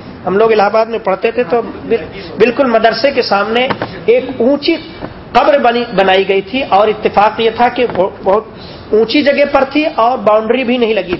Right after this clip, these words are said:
تھی۔ تو ہم لوگ دیکھتے تھے کہ کئی لوگ جو ہے بابا کی مزار پر کچھ کر کے پیچھے پیچھے جاتے، ہم لوگ دعا کرتے، "اللہ گر جائے یہ۔" <laughs> تو دیکھیے، پاؤں کرنے کے سلسلے میں جب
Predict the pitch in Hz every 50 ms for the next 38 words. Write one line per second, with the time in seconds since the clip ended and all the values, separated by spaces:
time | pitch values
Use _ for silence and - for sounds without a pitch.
0 | - - 160 - - - - - - - - - - - - 220 240 254 262 240
1 | 214 214 240 226 226 - 277 262 269 254 254 254 254 247 - 240 247 254 240 247
2 | 247 226 208 226 214 214 240 247 254 247 - - - - - 208 214 220 220 226
3 | 226 - 220 220 220 226 220 208 - 240 220 - 240 220 - - - 269 269 254
4 | - 254 254 254 - 247 233 - 269 269 269 254 240 - 240 202 202 190 190 -
5 | 202 208 226 226 214 202 208 202 190 196 - 202 - - 214 226 220 240 240 208
6 | 190 196 202 196 165 180 156 156 165 170 170 175 180 175 - - - - 214 208
7 | 185 202 214 220 214 208 - - - - - 403 403 - - 370 - - - -
8 | - - - - - - - - - - - - - - - - - - - -
9 | - - - - - 381 - - - - 233 - - - - - - - - -
10 | - - - 240 233 240 233 240 240 - - - - - - 202 - 233 - 254
11 | 247 294 403 - - - - - - - - 208 233 269 330 330 - - 240 214
12 | 196 196 190 - 190 - - 180 160 - 180 180 190 220 285 302 240 196 220